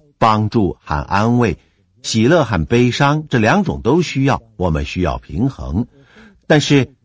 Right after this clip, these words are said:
尼西米有几个特质让我非常的佩服，我们觉得可以了解他。他在情绪的表达上比以斯拉坦白，他会谈到自己。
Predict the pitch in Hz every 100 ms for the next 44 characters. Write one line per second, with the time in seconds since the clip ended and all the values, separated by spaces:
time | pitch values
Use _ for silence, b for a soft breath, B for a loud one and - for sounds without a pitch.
0 | _ 104 180 - 226 151 110 117 165 -
1 | 85 78 - 196 156 107 117 131 120 113
2 | 73 64 - 143 135 76 80 92 - 190
3 | - - - - _ _ _ - 165 220
4 | 190 202 190 - 180 143 98 190 - -
5 | - 104 113 _ _ _ _ - 131 123
6 | 113 - 117 147 185 127 76 65 76 113
7 | 139 - - 101 101 104 73 - 107 123
8 | 127 64 57 64 64 101 b b - 180
9 | 180 - 80 110 151 120 226 180 98 -